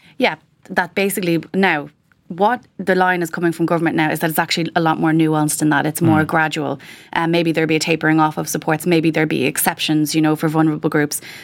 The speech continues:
Speaker 1: Um, maybe there'll be a pathway towards education. But that's all maybe, maybe, maybe right now. The only things you've mentioned are the concrete things that have come out. So these are the arguments. Honestly, I think, s-, and this is me being <laughs> completely cynical, okay, in, in my older age.
Speaker 2: Surely not.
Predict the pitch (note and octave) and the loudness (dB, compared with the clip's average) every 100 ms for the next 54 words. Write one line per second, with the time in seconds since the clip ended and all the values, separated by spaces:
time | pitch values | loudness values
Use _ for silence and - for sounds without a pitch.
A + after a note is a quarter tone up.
0 | - E3 D#3+ D#3 D#3+ E3+ D#3+ D#3+ D#3 D#3 | -4 -2 0 0 2 2 2 0 2 0
1 | D#3+ D#3 D#3 D#3 D#3 C#3 - - D3+ - | 0 -4 -2 -2 0 -2 -2 -4 -4 -2
2 | F3 E3 D3+ - F#3 - G#3 E3+ E3+ D#3+ | 0 0 0 -2 -4 -2 0 2 2 2
3 | D#3+ D3+ D3+ D3+ D3+ D3+ C#3+ B2+ C#3 D3+ | 0 2 2 2 2 2 0 0 0 0
4 | - F#3+ F#3 F3+ D#3+ E3 D#3 D3+ D3+ D3+ | 0 0 0 0 0 0 2 0 0 -2
5 | D#3 D#3 D3 D#3 D3+ D#3 D3 E3 E3 D#3 | 0 0 0 -2 -2 -2 -6 -2 -2 -2
6 | D#3 - - - - - A3+ C#4 C#4+ A#3+ | -4 -10 -20 -20 -20 -4 0 2 2 0
7 | F#3+ F#3+ F#3 E3 - - - - _ B3+ | 0 0 -2 -2 -6 -20 -20 -20 _ -2
8 | D4+ D#4 C#4+ - G#3 G#3+ F#3+ - - _ | -2 0 0 2 -2 -2 -4 -4 -10 _
9 | - F3+ A3+ - F3 F3 E3 D#3+ E3 G3 | -4 -2 -2 -2 0 0 2 0 0 -4
10 | - A#3 B3+ - G3 - F3 F3 E3 D3+ | -2 -2 0 0 0 0 2 0 2 2
11 | D3+ E3 E3 F3 E3 D#3 D#3 D#3 E3 D#3 | 2 0 0 0 0 0 0 0 0 2
12 | D3+ E3+ F3 E3 D#3+ D3+ D3 - F#3 C3 | 4 4 4 2 2 0 -4 0 2 2
13 | G2+ F2+ | -2 -6